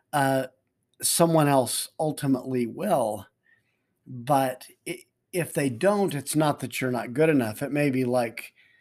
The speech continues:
the woman that I mentioned, uh, a few minutes ago, uh, that said in so many words,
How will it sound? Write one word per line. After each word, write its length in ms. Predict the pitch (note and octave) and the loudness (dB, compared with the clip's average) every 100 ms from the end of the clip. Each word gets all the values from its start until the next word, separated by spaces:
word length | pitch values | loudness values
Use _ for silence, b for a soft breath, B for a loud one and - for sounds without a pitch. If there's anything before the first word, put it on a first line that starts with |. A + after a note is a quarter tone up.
| b _ | b _
the 120 | B2+ C3 | -2 2
woman 340 | C3+ C3 C3 | 4 6 4
that 120 | B2+ | 2
I 140 | B2+ B2+ | 0 2
mentioned, 800 | D3 E3 - C3 B2+ B2 A#2+ - - | 2 0 -2 -2 -2 -2 -6 -12 -8
uh, 340 | C3 B2+ B2 A#2+ _ - | -6 -4 -4 -8 _ -10
a 100 | C#3 | -6
few 180 | C#3 | 0
minutes 340 | C3 F#3+ F3+ - | 2 2 -2 -6
ago, 400 | A2+ A2 - - _ _ _ _ _ _ _ _ _ _ - | -6 -8 -8 -14 _ _ _ _ _ _ _ _ _ _ -20
uh, 200 | - - _ _ - | -20 -20 _ _ -6
that 420 | C3+ C3+ B2 - | 0 2 0 -2
said 640 | - D#3 C3+ C3 B2 A2+ - _ _ _ _ _ _ _ _ _ | -4 0 2 2 0 -6 -14 _ _ _ _ _ _ _ _ _
in 380 | E3+ D3 C3+ B2 | -4 0 0 0
so 240 | - D3 | -2 2
many 240 | C3+ B2+ B2 | 4 4 2
words, 800 | B2 C#3 B2+ A2+ A2 A#2+ - | 2 2 0 0 -4 -6 -8